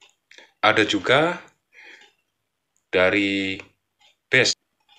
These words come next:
itu larinya ke bass mayor tujuh dan bass enam, itu ada juga seperti itu. Cuma masih kurang ya teman-teman ya. Itu tergantung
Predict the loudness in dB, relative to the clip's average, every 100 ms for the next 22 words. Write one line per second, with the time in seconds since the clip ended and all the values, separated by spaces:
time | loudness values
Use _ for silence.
0 | _ _ -8 -2 2 4 2 0 -2 -2
1 | 0 0 0 0 0 0 -2 -2 -6 -4
2 | -6 -6 -16 _ _ _ _ _ _ -20
3 | _ -4 -2 -2 -4 -4 -4 -4 -4 -4
4 | -8 -8 -6 -4 -4 -6 -8 -6 -6 -6
5 | -10 -10 -6 -6 -6 -6 -10 -12 -20 -20
6 | -20 _ _ -8 -4 -2 -2 -2 -4 -4
7 | 0 0 0 -2 -4 -6 -6 -4 -2 -2
8 | -4 -10 _ _ _ _ _ _ _ _
9 | _ -18 -8 -4 -2 0 0 0 0 0
10 | 0 -2 -6